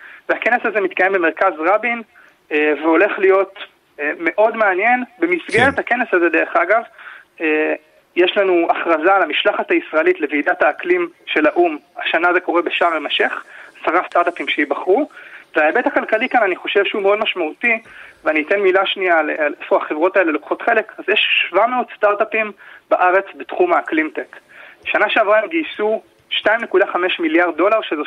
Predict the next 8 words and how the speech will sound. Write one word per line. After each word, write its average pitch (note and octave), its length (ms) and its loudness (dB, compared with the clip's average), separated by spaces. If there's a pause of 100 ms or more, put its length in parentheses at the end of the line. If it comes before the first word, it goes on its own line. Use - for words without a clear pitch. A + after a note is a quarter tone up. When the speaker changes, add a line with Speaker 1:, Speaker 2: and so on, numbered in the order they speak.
Speaker 1:
שנת F3+ 200 -2 (160)
שיא G#3 100 -2
מבחינת F3 360 -2
גיוסים. F3 480 0 (280)
Speaker 2:
או, D3 140 0
וואו. F#2+ 280 -2 (440)
Speaker 1:
בשנה - 360 0
הקודמת, A3+ 600 0